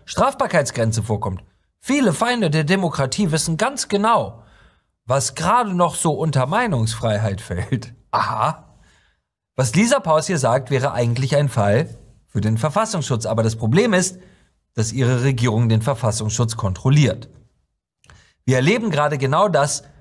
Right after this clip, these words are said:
wovor die Regierung ständig warnt. Die frei gewählte Regierung wendet sich gegen die Grundrechte. Dazu habe ich einen brillanten Satz gelesen. Er lautet: "Der liberale Verfassungsstaat lebt von Voraussetzungen, die er selbst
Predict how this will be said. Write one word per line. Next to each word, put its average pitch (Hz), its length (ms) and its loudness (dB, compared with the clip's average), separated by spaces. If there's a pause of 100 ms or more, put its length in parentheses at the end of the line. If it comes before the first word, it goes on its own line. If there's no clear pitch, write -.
(100)
wovor 123 260 -2
die 143 80 0
Regierung 123 460 2
ständig 110 360 -2
warnt. 110 300 -2
Die 104 60 -10
frei 143 320 0
gewählte 143 420 0
Regierung 156 560 2 (480)
wendet 131 340 0
sich - 220 -4
gegen 113 480 0 (140)
die 143 80 -2
Grundrechte. 156 760 -2 (540)
Dazu 131 420 0
habe 131 160 0
ich 143 100 -2
einen 139 140 0
brillanten 127 480 0
Satz 143 280 -2
gelesen. 98 320 -2
Er 95 80 -6
lautet: 151 480 0 (440)
"Der 110 100 0
liberale 120 580 2
Verfassungsstaat 165 880 -2
lebt 165 280 0
von 151 220 0
Voraussetzungen, 143 840 0 (500)
die 131 80 2
er 143 100 6
selbst 107 560 0